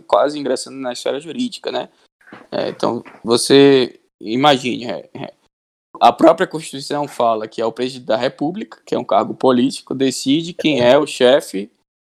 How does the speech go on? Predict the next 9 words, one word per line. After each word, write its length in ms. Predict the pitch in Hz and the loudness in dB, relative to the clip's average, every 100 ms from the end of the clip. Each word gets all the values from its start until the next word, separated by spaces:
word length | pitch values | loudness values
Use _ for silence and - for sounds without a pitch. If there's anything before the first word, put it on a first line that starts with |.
| _ | _
do 180 | 131 131 | 2 8
órgão 360 | 127 160 165 | 8 6 4
da 120 | 160 160 | 2 2
polícia, 560 | 214 202 202 147 147 | 0 -4 -4 -6 -10
porque 320 | - 120 - | -12 -12 -4
é 120 | 120 120 | 0 0
uma 220 | 120 120 | 0 -2
força 440 | 117 120 120 - | -2 -4 -4 -8
po-, 260 | - - | -10 -12